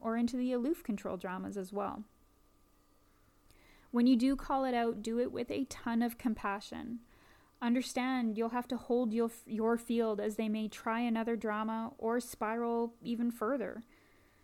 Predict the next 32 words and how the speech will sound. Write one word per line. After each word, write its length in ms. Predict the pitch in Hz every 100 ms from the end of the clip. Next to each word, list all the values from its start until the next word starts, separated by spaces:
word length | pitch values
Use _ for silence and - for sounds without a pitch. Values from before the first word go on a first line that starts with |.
| _ _ _ _ _ _
or 240 | 240 302 330
just 320 | 262 285 -
even 280 | 269 269 254
shut 440 | 247 - 240 -
down. 420 | 190 208 180 202 - - _ - - _ _ _ _ - - - - -
You'll 180 | 240 269
need 220 | 285 294
to 100 | 277
stop 480 | - - 214 247 -
the 180 | 233
energy 440 | - 214 233 247 240
pull 300 | - 233 226
first 640 | - 202 240 349 - - - - - _ -
and 220 | 226 220
then 160 | 247 262
allow 320 | 240 208 214
them 160 | 208
to 80 | 208
sit 260 | - 240 -
in 100 | 208
silence 680 | - 202 202 - - - -
to 120 | 247
work 320 | 196 214 220
through 480 | - 220 208 214 208
whatever 560 | 190 190 196 196 202 196
story 840 | - - 196 196 196 196 196 196
or 340 | 180 190 190
reasons 560 | 175 190 190 180 185 180
that 180 | 190 185
they're 120 | 190
telling 420 | 185 - 208 190
themselves. 760 | 170 175 165 160 - - -